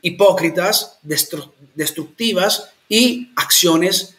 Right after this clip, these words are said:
realmente criminales. ¿Y cómo lo hicieron? Sencillamente porque, bueno, lo hacen todos. Todos están votando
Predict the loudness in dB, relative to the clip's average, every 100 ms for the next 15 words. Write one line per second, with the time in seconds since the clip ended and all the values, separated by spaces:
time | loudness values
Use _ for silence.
0 | -6 0 0 0 -2 -6 -6 -6 -6 -8
1 | -14 -2 2 6 6 6 4 2 0 0
2 | 2 2 0 0 -2 -2 -2 0 0 0
3 | 0 -2 -2 -2 -2 -4 -12 _ _ _
4 | _ _ 2 2 2 0 0 0 0 -2
5 | -2 -2 -4 -12